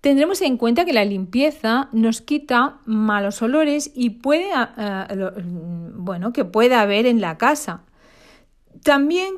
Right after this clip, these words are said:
que, eh, emocionalmente la limpieza y el orden nos proporciona bienestar y buenas sensaciones, como hemos hablado en varias ocasiones a lo largo de, de los episodios de este podcast.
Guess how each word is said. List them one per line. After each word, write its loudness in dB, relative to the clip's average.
que, 0
eh, -4
emocionalmente 0
la -4
limpieza -4
y -2
el 0
orden 0
nos -2
proporciona -4
bienestar -4
y -6
buenas -4
sensaciones, -6
como -8
hemos -8
hablado -6
en 0
varias 0
ocasiones -4
a -6
lo -4
largo -4
de, -6
de -6
los -8
episodios -6
de -6
este -12
podcast. -10